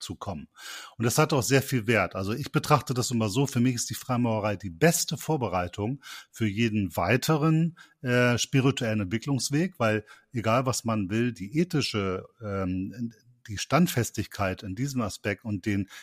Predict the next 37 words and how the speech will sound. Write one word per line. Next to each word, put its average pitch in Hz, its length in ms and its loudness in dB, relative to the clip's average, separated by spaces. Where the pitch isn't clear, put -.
ersten 131 500 2
Weg 117 200 0
der 110 100 0
Selbsterkenntnis, 107 720 -2
der 117 140 -8
ist 117 140 -6
für - 200 -12
alles, 165 300 0
was 131 140 -2
man 139 320 0
noch 123 220 -4
vorhat 117 480 0
im 98 140 -4
Leben, 98 420 -4
erstmal 107 260 -6
zentral 98 520 -4
wichtig. - 380 -20
Ähm, 101 520 -4
und 127 140 -2
gleichzeitig 117 640 0
hat 139 100 2
es 131 140 -2
natürlich 139 420 0
auch, 139 240 0
ähm, 123 480 2
das 123 160 2
ist - 40 -2
ja 131 80 2
das 107 120 0
Schöne 190 220 4
an 131 80 4
der 104 80 2
Freimaurerei, 92 640 -2
also 107 200 -4
für 110 180 -2
die 120 180 -2
paar, 120 420 4